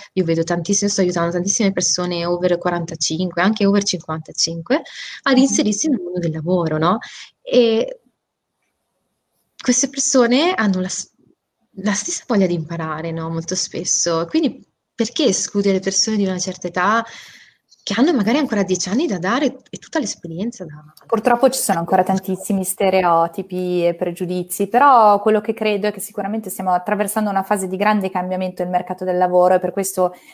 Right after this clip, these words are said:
Speaker 2: tutti ci dobbiamo preparare a metterci in gioco in un modo nuovo, magari richiederà un pochino più di tempo, però sicuramente per chi ha voglia di, di imparare,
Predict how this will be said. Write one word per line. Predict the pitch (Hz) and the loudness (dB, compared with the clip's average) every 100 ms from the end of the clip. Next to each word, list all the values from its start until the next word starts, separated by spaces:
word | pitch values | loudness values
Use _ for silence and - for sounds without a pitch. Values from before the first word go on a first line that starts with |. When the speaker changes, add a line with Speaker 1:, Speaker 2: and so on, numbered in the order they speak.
| _ | _
Speaker 2:
tutti | 233 233 | -2 0
ci | 233 185 | 0 0
dobbiamo | 190 190 196 | 4 4 2
preparare | 208 202 196 196 233 214 | 0 2 4 6 6 6
a | 180 180 185 | 6 6 4
metterci | 196 202 190 - | 0 -4 -6 -4
in | 196 | -2
gioco | 190 196 190 196 | 2 2 2 0
in | 185 190 | 2 0
un | 190 | 0
modo | 190 185 | -2 0
nuovo, | 196 240 214 | 2 2 2
magari | 180 180 190 | -2 -2 -2
richiederà | 180 175 175 180 | -2 -4 -2 -2
un | 175 | -4
pochino | - - 185 | -8 -10 -10
più | 175 | -8
di | 180 | -6
tempo, | 180 180 180 175 208 269 - - _ | -2 -2 -2 -2 -2 -2 -6 -20 _
però | 214 226 | 2 4
sicuramente | - 202 202 233 - | 2 0 2 4 4
per | - 185 | 2 0
chi | - 214 | 2 4
ha | 208 | 6
voglia | 202 226 233 190 | 6 6 8 6
di, | 180 180 170 | 4 0 -6
di | 175 | -8
imparare, | 175 180 175 175 180 185 185 | -6 -2 2 2 4 6 6